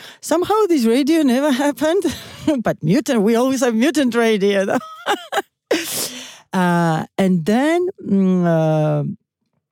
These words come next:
uh, then we had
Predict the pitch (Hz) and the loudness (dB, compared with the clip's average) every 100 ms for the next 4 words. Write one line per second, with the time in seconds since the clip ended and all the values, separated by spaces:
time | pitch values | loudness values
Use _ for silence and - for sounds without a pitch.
0 | _ _ - 147 147 139 139 143 139 143 | _ _ -2 0 2 2 0 0 -2 -6
1 | _ - _ _ _ _ _ _ _ _ | _ -20 _ _ _ _ _ _ _ _
2 | _ _ 247 285 302 285 254 262 | _ _ 0 2 2 2 2 0